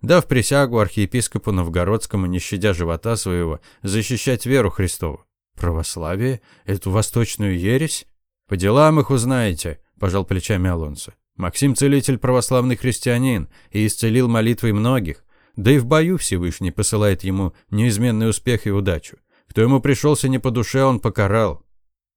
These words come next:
«Ты на нас намекаешь?» напрягся Пьер. «Думаю, что вам он хотел дать урок, иначе столь грандиозного разгрома не допустил бы». «Возможно»,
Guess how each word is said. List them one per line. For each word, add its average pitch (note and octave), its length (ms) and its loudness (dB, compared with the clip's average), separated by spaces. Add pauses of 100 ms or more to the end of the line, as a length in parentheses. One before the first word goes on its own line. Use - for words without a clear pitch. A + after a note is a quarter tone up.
«Ты F#2+ 180 2
на F2 160 -2
нас G2 260 -2
намекаешь?» A#2 720 -4 (160)
напрягся F#2 500 -2
Пьер. D#2+ 340 -6 (760)
«Думаю, B2+ 400 4
что C3+ 200 0
вам C#3+ 260 4
он C3 80 2
хотел A2 380 -2
дать G#2+ 240 0
урок, F#2 340 -2 (220)
иначе F#2+ 360 -2
столь A#2 200 0
грандиозного A2+ 680 0
разгрома A2 440 2
не G#2+ 100 0
допустил A2 540 0
бы». F2 180 -6 (540)
«Возможно», A2+ 1000 -2